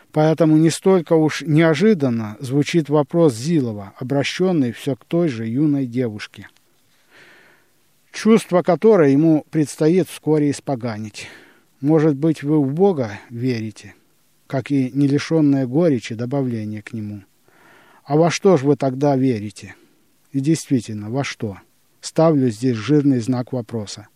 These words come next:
хотя ответ, казалось бы, напрашивается сам собой. Кажется, тоска Зилова имеет более глубокие корни, уходящие далеко вглубь от начала советской эпохи.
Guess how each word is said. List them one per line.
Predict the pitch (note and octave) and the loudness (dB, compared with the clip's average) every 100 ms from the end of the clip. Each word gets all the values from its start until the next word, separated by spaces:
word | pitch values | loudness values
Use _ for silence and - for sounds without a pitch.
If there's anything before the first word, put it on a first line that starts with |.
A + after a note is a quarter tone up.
| _ - | _ -8
хотя | C3+ C3 C3+ | -6 -2 -2
ответ, | B2 D#3+ E3 | -2 -2 -2
казалось | - A2 A2+ G#2+ G2 | -6 -6 -6 -8 -10
бы, | A2+ | -10
напрашивается | A2+ A#2 C#3+ D3 A#2 G#2+ - A2+ | -10 -4 -2 -2 -6 -10 -10 -12
сам | - B2 B2 A#2+ | -10 -8 -8 -10
собой. | - B2+ A2+ G#2+ G#2+ - _ _ - - - _ | -10 -8 -6 -6 -10 -20 _ _ -20 -20 -20 _
Кажется, | E3 E3 E3 E3+ | 0 2 2 -2
тоска | D#3 D3+ - F3+ | -2 -4 0 2
Зилова | C#3+ G3 F3+ C3 B2 | 2 2 2 2 0
имеет | C#3 E3 D#3 A#2 | 2 2 2 0
более | D#3 F3 C3+ A2+ | 0 2 2 0
глубокие | C3+ C3+ D3+ - C#3+ | -2 0 -2 0 -4
корни, | - D#3+ A#2+ G2+ | -2 -2 -4 -6
уходящие | A2 - C3+ C#3 C3 - C3 | -12 -8 -4 -4 -4 -6 -6
далеко | C3 C3+ C3 D#3 | -4 -4 -2 -2
вглубь | C3 A#2 C#3+ F3 - - _ | -2 -2 -2 -2 -4 -18 _
от | B2+ C3 | -12 -8
начала | C3+ - E3 D3+ | -8 -4 -4 -4
советской | A#2+ B2 B2 B2+ - B2+ A#2+ | -8 -8 -8 -8 -10 -12 -12
эпохи. | A2 G#2+ - G#2 | -14 -18 -18 -20